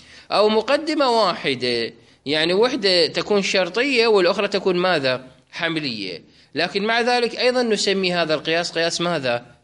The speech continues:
شرطي، وإن كان مشتمل على شرطية واحدة، ل-، ل-، لأن هاي التسمية تسمية مجازية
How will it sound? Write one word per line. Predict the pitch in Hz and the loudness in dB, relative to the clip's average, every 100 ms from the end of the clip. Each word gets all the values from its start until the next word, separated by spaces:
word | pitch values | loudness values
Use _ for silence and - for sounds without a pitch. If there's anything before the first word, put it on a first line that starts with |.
| - | -6
شرطي، | 208 240 202 151 151 - - - - | -2 -2 0 0 0 -4 -14 -14 -2
وإن | 190 247 | 0 2
كان | 277 277 | 2 2
مشتمل | 269 - 226 196 | 0 0 -2 0
على | 170 175 | -2 -2
شرطية | 180 151 156 147 | -4 -4 -2 2
واحدة، | 127 120 113 117 101 95 98 _ _ _ | 2 2 0 -4 -4 -6 -8 _ _ _
ل-، | 123 135 139 | -8 -6 -2
ل-، | 147 135 | -2 -2
لأن | 139 143 | -2 -2
هاي | 147 190 | -2 -4
التسمية | 190 196 - 190 | -4 -4 -4 -4
تسمية | 180 185 - 185 185 | -4 -6 -6 -4 -2
مجازية | 143 127 123 117 120 127 98 82 | -2 -2 -2 -2 -4 -6 -6 -8